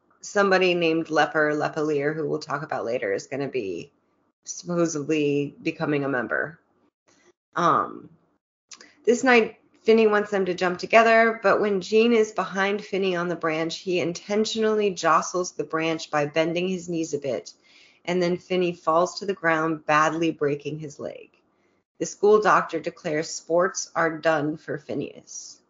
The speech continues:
Gene wrestles with his intense guilt over what he has done to Finney, although it is widely thought of as an accident.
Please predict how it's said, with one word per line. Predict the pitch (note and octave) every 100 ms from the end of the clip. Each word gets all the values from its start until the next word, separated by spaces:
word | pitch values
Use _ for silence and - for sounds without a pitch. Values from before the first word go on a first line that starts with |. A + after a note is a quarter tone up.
| _ _ _ _ _ _ _ _ _ _ _ -
Gene | G#3+ B3 C4
wrestles | A3+ G#3 G#3 G3 F#3+
with | F3+
his | F#3+ F#3+
intense | F#3 F3+ G3 G3+
guilt | - F3+ E3
over | - F3 E3+
what | E3+
he | E3
has | E3
done | E3 D#3+
to | D#3+
Finney, | E3 A3 A3+ A3+ A3
although | F#3+ F#3+ F#3
it | F3+
is | E3+ -
widely | D#3 F#3+ G3+ G3+
thought | G3+ D#3+ D#3
of | D3
as | D3+
an | D#3+
accident. | D3 - - C3+ - _ -